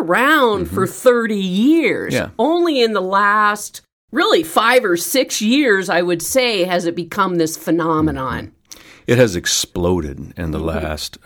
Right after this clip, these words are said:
Speaker 2: five or six years. I was looking at some statistics online the other day, and as of May, I mean, th-, th-, there's probably been thirty-five hundred to four thousand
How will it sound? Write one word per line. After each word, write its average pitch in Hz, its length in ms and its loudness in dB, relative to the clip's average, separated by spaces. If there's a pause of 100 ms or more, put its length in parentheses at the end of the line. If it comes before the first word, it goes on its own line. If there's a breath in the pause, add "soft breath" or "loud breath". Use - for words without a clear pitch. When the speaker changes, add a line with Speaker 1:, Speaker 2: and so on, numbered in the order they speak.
Speaker 2:
five 80 320 -4
or 76 60 -8
six - 320 -10
years. 85 160 -2
I 131 60 4
was 127 140 -2
looking 113 200 2
at 90 80 0
some 87 160 -2
statistics - 760 -4 (440 loud breath)
online 90 480 0
the 82 100 0
other 80 160 -2
day, 76 400 -4
and 78 340 -6
as 104 280 0
of 85 200 2
May, 85 520 -2
I - 40 -6
mean, 110 180 2
th-, - 140 -12 (360)
th-, 113 180 0
there's 107 160 2
probably 135 380 0
been 92 460 0
thirty-five 95 680 0
hundred 85 320 -4
to 76 80 -10
four 90 260 -4
thousand 76 720 -6